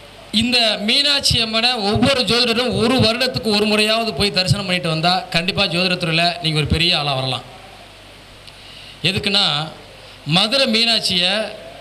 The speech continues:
அந்த மீனாட்சி அம்மனை தரிசனம் பண்ணணும்னா, அங்கே ஒரு பெரிய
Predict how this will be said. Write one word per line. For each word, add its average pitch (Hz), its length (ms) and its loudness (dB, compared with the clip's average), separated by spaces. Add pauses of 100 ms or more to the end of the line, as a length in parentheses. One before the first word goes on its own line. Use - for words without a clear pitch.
(840)
அந்த 185 220 0
மீனாட்சி 233 800 0 (100)
அம்மனை 196 420 0 (1200)
தரிசனம் 226 440 2
பண்ணணும்னா, 185 720 2 (1200)
அங்கே 196 260 0
ஒரு 185 220 -4
பெரிய 262 540 0